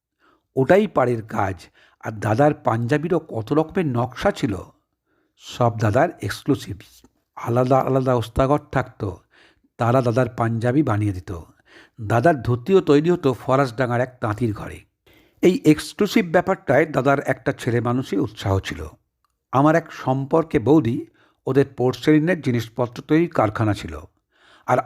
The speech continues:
আমার নাম লেখা একটা টি সেট তৈরি করে দিয়েছিল স্রেফ আমার জন্য। কাপ আর ডিশের বর্ডারে লেখা ছিল, "মিস শেফালি,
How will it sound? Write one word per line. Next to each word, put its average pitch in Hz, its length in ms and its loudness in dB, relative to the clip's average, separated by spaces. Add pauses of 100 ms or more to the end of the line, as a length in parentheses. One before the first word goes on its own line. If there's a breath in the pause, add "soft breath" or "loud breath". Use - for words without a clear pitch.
আমার 170 420 4
নাম 147 240 0
লেখা 151 300 0
একটা 139 180 -2
টি 151 240 -6
সেট 156 320 -2
তৈরি 117 240 -4
করে 131 180 -2
দিয়েছিল 92 420 -4 (800)
স্রেফ - 420 -2
আমার 87 200 -10 (100)
জন্য। 85 380 -18 (1040 loud breath)
কাপ 202 320 2
আর 214 80 4
ডিশের 147 420 -6
বর্ডারে 139 360 -2
লেখা 127 200 -4
ছিল, 123 280 -2
"মিস 113 220 -4
শেফালি, 151 640 -2